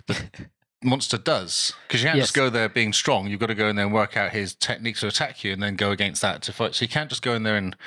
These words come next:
Speaker 1: say, "Oh, cool, I'm strong," and kill stuff like
Speaker 2: Yeah.
Speaker 1: Destiny. You actually gotta think about it.
Speaker 2: Yeah, Monster Hunter World is a very thinky game.
Speaker 1: But it does give you a good chance to kinda get your head back into it again.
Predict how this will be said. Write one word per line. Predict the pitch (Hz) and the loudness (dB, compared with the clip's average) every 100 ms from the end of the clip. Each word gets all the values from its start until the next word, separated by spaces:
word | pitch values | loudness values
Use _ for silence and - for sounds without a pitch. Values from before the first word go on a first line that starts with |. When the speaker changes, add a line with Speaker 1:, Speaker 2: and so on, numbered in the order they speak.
| - - | -14 -4
Speaker 1:
say, | - | -2
"Oh, | 120 | -2
cool, | 117 123 | -4 -4
I'm | 104 | -2
strong," | - 101 87 | 0 0 -4
and | 98 | -6
kill | 90 113 | -4 -4
stuff | - - - - _ | -4 -6 -8 -14 _
like | 175 143 | 0 2
Speaker 2:
Yeah. | |
Speaker 1:
Destiny. | 113 - 87 82 - | 4 2 0 -6 -4
You | 101 | -2
actually | 104 101 | -2 -2
gotta | 95 87 | -4 -2
think | 104 - | -6 -4
about | 87 | -4
it. | 78 - _ | -6 -10 _
Speaker 2:
Yeah, | 131 120 110 113 - | -4 -2 -2 -6 -2
Monster | 147 170 - | 2 2 2
Hunter | 160 143 | -2 2
World | 135 123 | 2 2
is | 110 | -2
a | |
very | 104 139 127 | 0 2 2
thinky | - 139 - 117 | 0 -2 -2 -4
game. | 123 123 104 - _ _ - | -2 -2 -2 -8 _ _ -8
Speaker 1:
But | 110 117 | -4 -2
it | |
does | 123 143 | -2 -2
give | 131 | 0
you | 110 | 0
a | |
good | 117 104 | 0 0
chance | 117 104 | -2 -2
to | - | -4
kinda | - 104 | -2 -2
get | 87 92 | -4 -4
your | 92 | -2
head | 110 - | -2 -2
back | 82 - | -4 -4
into | 80 - | -6 -6
it | - | -6
again. | - - | -6 -6